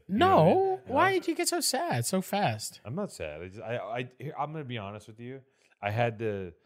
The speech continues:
Speaker 1: I drank too much coffee. You never have the reverse coffee
Speaker 2: <gasps>
Speaker 1: where you over caffeinate and then you crash. You start going
Speaker 2: Are you
Speaker 1: the other way.
Speaker 2: crashing?
Speaker 1: Yeah, because I, I coffeeed up and then I took another coffee to get even more coffeed up. And it, sometimes it,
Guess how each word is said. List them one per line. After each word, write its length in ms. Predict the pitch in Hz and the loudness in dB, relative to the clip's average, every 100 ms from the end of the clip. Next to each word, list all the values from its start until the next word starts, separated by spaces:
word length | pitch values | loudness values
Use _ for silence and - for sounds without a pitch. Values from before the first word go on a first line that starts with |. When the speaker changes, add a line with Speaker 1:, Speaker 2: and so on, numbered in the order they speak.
| _ _ _ | _ _ _
Speaker 1:
I 120 | 101 104 | -4 -2
drank 280 | 110 120 | -2 -4
too 140 | - 123 | -6 -10
much 240 | 135 - | -8 -6
coffee. 320 | 139 139 147 147 | -4 -4 -6 -14
You 240 | 131 113 | -10 -6
never 160 | 117 117 | -6 -4
have 160 | 123 113 | -4 -4
the 60 | |
reverse 440 | 107 90 95 110 - | -6 -4 -4 -4 -2
coffee 440 | 123 123 131 131 - - 220 | -2 -2 -6 -14 -14 -8 -8
Speaker 2:
<gasps> 300 | - - - | -8 -16 -4
Speaker 1:
where 100 | 107 | 0
you 160 | 110 104 | 0 0
over 280 | 117 120 131 | 0 0 -2
caffeinate 420 | 135 127 139 123 | -2 -2 -4 -4
and 80 | 107 | -6
then 100 | 107 | -8
you 120 | 98 | -10
crash. 440 | - 104 107 117 | -2 0 0 -2
You 60 | - | -10
start 220 | - 95 | -8 -4
going 100 | 98 | 4
Speaker 2:
Are 80 | 160 | 4
you 60 | |
Speaker 1:
the 60 | 185 | 4
other 80 | 170 | 4
way. 40 | 143 | 2
Speaker 2:
crashing? 400 | 214 359 403 381 - - _ | 2 0 -4 -6 -14 -20 _
Speaker 1:
Yeah, 220 | 120 147 | 4 4
because 260 | 117 120 117 | 4 -2 -2
I, 140 | 117 104 101 | -4 -6 -8
I 100 | 107 | -4
coffeeed 420 | 127 139 139 117 | 0 0 0 0
up 260 | 131 180 _ _ _ _ _ | 0 0 _ _ _ _ _
and 100 | 107 | -4
then 60 | 117 | -2
I 140 | 110 | -2
took 300 | 98 - 139 | -4 -6 -6
another 300 | 117 107 127 151 | -4 -4 -4 -2
coffee 400 | 151 160 185 175 | -4 -2 -4 -6
to 100 | 113 | -8
get 140 | 104 | -8
even 160 | 104 95 | -8 -8
more 220 | 101 113 | -6 -6
coffeed 380 | - 139 135 147 | -4 -6 -4 -4
up. 160 | 175 131 | -4 -4
And 120 | 107 | -10
it, 180 | 98 - | -12 -14
sometimes 320 | 123 131 113 | -12 -10 -10
it, 160 | 98 | -12